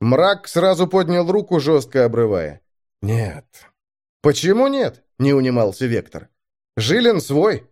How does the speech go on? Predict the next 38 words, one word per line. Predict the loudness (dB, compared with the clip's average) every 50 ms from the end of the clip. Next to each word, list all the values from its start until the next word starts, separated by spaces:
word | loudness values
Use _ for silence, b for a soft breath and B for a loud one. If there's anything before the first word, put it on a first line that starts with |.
| _ _ _ _ _ _ _ _ _ _ -4
«Это | -2 0 0 2 0 0 0
когда | 0 -2 -2 2 2 2 2 2
он | 2 0 0
тебе | -2 -2 0 0 -2
своим-то | 0 0 0 2 2 2 2 0 -2 -4
стал, | -4 0 0 0 0 2
малец? | 0 0 0 0 -2 -4 -6 -10 -12 -20 _ _ _ _ _ _ -10
Блин, | -2 0 2 2 2 0 -2 -4 -6 -8 -10 -4
да | -2 0 0
у | 0
тебя | 0 2 2 0 2
первый | 2 2 2 2 2 2 2 2
рейд, | 2 2 0 2 0
а | 0 -2
Жилин | 0 0 0 0 0 0 -2
тебе | -2 -2 -2 -2 -4
свой. | -4 -4 -4 -4 -4 -4 -6 -8 -12 _ _ _ _ _ _ _ _
Ты | -8 -4
вообще | -2 -2 -2 -2 -2 -2 2 2 4 4
о | 4 2
нем | 0 -2 -2 -2
ничего | 0 -2 -2 0 0 2 2 4 4 4 4
не | 4 2 -2
знаешь. | -2 -2 -2 0 0 -2 -4 -6 -8 -6
Куда | 0 0 2 4 4 2
ты | 2 2 0
лезешь?» | 0 2 2 2 2 0 -4 -14 -16 -18 -20 _ _ _ _ _ _ _ _ _ _ _ _ _ _ _ _ -8
Грач | -4 -2 0 0 0 0 0 -2 -6
впервые | -10 _ -2 0 0 2 2 0 0 0
видел, | -2 -2 0 0 0 0
как | 2 -2 -2 0
Мрак | 0 0 2 2 2 0 -2 -6
вспылил, | -20 -20 -20 -14 _ 0 0 0 0 0 -2 -2 0 0 -2
не | -2 -4 -6
говоря | -2 -2 0 2 2 2 2 0
уже | 0 -2 -4 -4 -4
о | -2 0 0 0 0
Илье. | 0 -2 -4 -4 -6 -6 -8 -10 -10 _